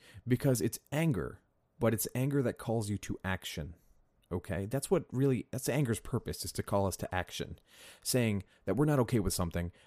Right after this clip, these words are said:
and we're gonna do something about it. Just make sure that you're doing the right types of things about it. So, what do you do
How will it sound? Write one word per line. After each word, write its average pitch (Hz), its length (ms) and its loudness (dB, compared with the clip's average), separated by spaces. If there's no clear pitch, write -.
and 113 140 2
we're 117 80 4
gonna 113 100 4
do 104 140 4
something 85 260 -2
about 78 300 0
it. 69 100 -10
Just - 160 0
make 117 140 0
sure 127 160 2
that 107 120 2
you're 101 100 2
doing 95 260 0
the 90 80 0
right 90 280 0
types - 300 -4
of - 140 -8
things 85 480 -4
about 87 420 -4
it. - 200 -14
So, 78 360 -2
what 107 200 0
do 143 40 4
you 151 120 4
do 92 360 2